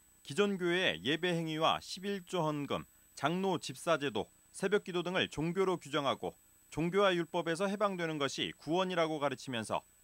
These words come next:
한국교회의 질서를 어지럽게 했습니다.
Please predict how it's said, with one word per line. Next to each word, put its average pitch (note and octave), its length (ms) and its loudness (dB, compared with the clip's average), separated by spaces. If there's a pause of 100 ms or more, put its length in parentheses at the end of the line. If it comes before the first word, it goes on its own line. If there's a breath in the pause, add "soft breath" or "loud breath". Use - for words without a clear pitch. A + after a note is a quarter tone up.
(160)
한국교회의 F3 760 0
질서를 C3+ 580 -2
어지럽게 C#3 500 0
했습니다. F#2 560 -2